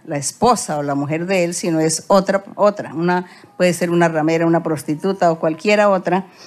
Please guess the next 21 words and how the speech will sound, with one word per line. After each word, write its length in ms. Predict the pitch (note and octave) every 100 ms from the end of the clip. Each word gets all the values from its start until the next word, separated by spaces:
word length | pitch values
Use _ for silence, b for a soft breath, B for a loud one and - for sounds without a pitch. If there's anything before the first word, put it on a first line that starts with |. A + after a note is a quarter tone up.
| B B B -
que 260 | G3+ G3+
se 200 | G3 A#3
presta. 760 | A3+ B3 A#3 - - F#3+ G3+ - _ _
Entonces 520 | F3+ F3 F#3 F3+ G3+
dice 300 | G3+ F#3+ G#3
que 160 | G#3 F3
esa, 240 | E3+ - -
esta 260 | E3 -
persona 480 | - E3 F3 F3 F3+
cae 420 | - G#3+ F3+ C3 C3+ _ _ b b -
en 160 | F#3
un 140 | F3+ F#3+
adulterio, 460 | F#3+ E3 E3 F3
en 80 | F3+
una 180 | F#3 F#3+
fornicación, 640 | E3+ E3 D#3 D#3 D3 F3
cae 220 | F3 F3+ F3+
en 80 |
un 160 | F3+ F3+
pecado 500 | F#3 F#3 G3 D3 A2+ -
grave. 440 | E3 E3 C3+ A#2+